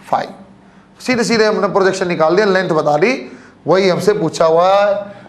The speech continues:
सही है क्या बच्चों? वही हमसे पूछा हुआ बेटा। A dot B भी मैं जानता था बच्चों, मैं A का magnitude भी जानता हूँ कितना है।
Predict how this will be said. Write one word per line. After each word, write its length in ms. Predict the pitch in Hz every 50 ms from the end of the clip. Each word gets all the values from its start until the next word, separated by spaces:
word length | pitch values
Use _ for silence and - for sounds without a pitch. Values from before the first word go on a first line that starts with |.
| - -
सही 180 | - 180 190
है 60 | 196 185
क्या 100 | 180 190
बच्चों? 260 | 185 185 185 220 190
वही 180 | 185 185 190
हमसे 240 | 190 175 156 - 180 180
पूछा 300 | 175 170 165 - 196 190
हुआ 120 | 208 196
बेटा। 280 | 185 190 175 196 190 190 190 190 - - - - - - - -
A 160 | 170 185 190 175
dot 220 | 190 190 185 185
B 180 | 175 185 196 202
भी 120 | 190 214
मैं 160 | 202 208 202 175
जानता 380 | 196 190 190 180 175 185 185
था 180 | 175 175 175 185 190 190 190 - - - - - - - - 143
बच्चों, 260 | 180 180 180 208 208
मैं 120 | 208 208
A 340 | 208 208 - 196 196 202 196 202
का 100 | 214 202
magnitude 520 | 196 208 202 202 196 190 175 202 202 202
भी 120 | 185 208
जानता 340 | 175 196 196 196 185 175 196
हूँ 80 | 196 165
कितना 300 | 190 180 190 190 185 180
है। 220 | 180 196 214 214